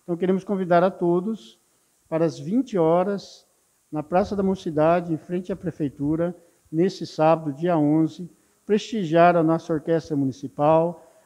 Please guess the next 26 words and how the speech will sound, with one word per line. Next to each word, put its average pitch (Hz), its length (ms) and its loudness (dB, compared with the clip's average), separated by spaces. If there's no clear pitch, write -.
Ali 165 440 2
já 151 120 0
fica 170 280 -4
de 151 100 -6
frente 160 300 -4
com - 80 -8
a - 20 -6
Prefeitura, 175 880 0
já 165 160 0
dá 160 320 6
pra 147 300 0
visitar, 147 760 2
né, 156 160 2
os 143 160 -2
enfeites 147 460 -6
de 143 100 -4
Natal, 160 760 0
que - 80 -20
ficou 151 340 -2
um 143 60 2
trabalho 147 400 2
maravilhoso 143 720 0
também 143 300 0
realizado 135 720 -4
através 139 480 -4
do, 123 360 -8